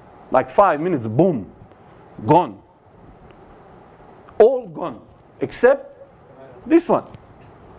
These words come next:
So he's looking, fr-, he's shaking. He can't believe what's happening. But he's thinking, like, "When they gonna finish me?"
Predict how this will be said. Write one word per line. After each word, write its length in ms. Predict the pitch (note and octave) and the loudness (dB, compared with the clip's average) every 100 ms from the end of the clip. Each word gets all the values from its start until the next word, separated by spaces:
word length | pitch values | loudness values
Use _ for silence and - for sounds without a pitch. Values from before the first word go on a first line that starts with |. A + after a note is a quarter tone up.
| - - | -20 -20
So 180 | - G#3+ | -2 0
he's 260 | F#3 D4+ G#3+ | 2 0 0
looking, 580 | C#4+ - F3 A#3 C4+ - - | -4 0 0 2 -2 -6 -20
fr-, 300 | - A3 B3 | -6 -2 0
he's 200 | G3 C4 | 0 -2
shaking. 540 | - B3+ C#4+ - C#3 G2 - | 4 2 2 -8 -8 -8 -4
He 100 | F3+ | -2
can't 360 | F#3+ A#3+ A3 D#3+ | 0 0 0 0
believe 260 | E3+ C4+ | 2 4
what's 160 | A3 D#3 | 4 2
happening. 400 | F#3 D3+ B2 G2 - - - - - - - - - - - - - - - - - - - - - - - - - - - - - - - - - - - - - - - | -2 -2 -8 -8 -16 -20 -20 -20 -20 -20 -20 -20 -20 -20 -20 -20 -20 -20 -20 -20 -20 -20 -20 -20 -20 -20 -20 -20 -20 -20 -20 -20 -20 -20 -20 -20 -20 -20 -20 -20 -20 -10 0
But 160 | C#3+ | 0
he's 220 | A#3+ D4+ | 2 -2
thinking, 320 | - F4 - G#3 | 0 -4 -4 -2
like, 260 | F#3+ D#3 - - - D#3 - | -2 -2 -8 -20 -16 -14 -6
"When 380 | B2 D#3 C4 G3 | 0 2 2 2
they 160 | A3+ | 0
gonna 240 | F#3+ G3+ F3 | 2 0 0
finish 340 | - G#3+ E3+ | -2 -2 0
me?" 320 | E3+ C4+ F3+ | 2 2 0